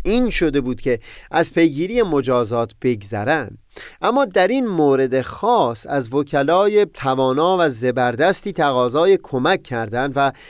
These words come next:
بعد از تلاشایی که چندین گاه طول کشید،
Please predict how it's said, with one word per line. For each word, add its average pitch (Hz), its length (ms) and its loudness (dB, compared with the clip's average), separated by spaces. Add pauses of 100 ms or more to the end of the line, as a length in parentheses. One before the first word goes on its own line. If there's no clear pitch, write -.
(120)
بعد 220 220 2
از 202 160 0
تلاشایی 160 720 0
که 208 200 0
چندین 190 460 -2
گاه 175 320 2
طول 135 400 -2
کشید، 139 640 -4